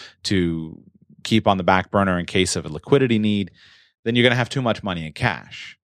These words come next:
But if one advisor has the stewardship of all the assets, they'll be able to more effectively serve you. So those would be my comments and advice on the situation that you outlined. You're moving in the right direction.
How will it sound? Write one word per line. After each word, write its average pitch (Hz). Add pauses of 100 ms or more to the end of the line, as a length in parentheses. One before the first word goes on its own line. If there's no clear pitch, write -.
(600)
But 117
if 101
one 156
advisor 71 (720)
has 104 (960)
the 101
stewardship 110
of 92
all 95
the 87
assets, 95
they'll 104
be 101
able 120
to -
more 92
effectively 85
serve 80
you. - (1700)
So -
those 120
would 135
be 127
my 107
comments 104
and 90
advice 87
on 85
the 80
situation 87
that -
you 82
outlined. 78 (500)
You're 98
moving 113
in 107
the 104
right 90
direction. -